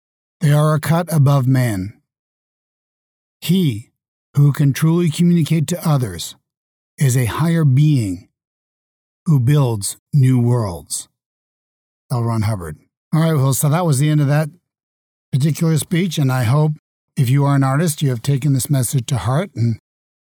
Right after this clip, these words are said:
it has strengthened your resolve to learn to be a better entrepreneur. And if you're an entrepreneur, that you have recognized the creative communicator and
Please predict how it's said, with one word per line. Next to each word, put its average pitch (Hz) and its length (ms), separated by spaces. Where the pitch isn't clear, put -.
it 147 80
has 135 120
strengthened 156 520
your 147 140
resolve 139 500
to 117 120
learn 143 300
to 127 80
be 131 180
a 113 40
better 135 380
entrepreneur. 135 600
And 156 120
if 139 160
you're 156 160
an 151 80
entrepreneur, 156 760
that 147 140
you 151 160
have 127 140
recognized 147 680
the 127 80
creative 156 400
communicator 170 640
and 127 140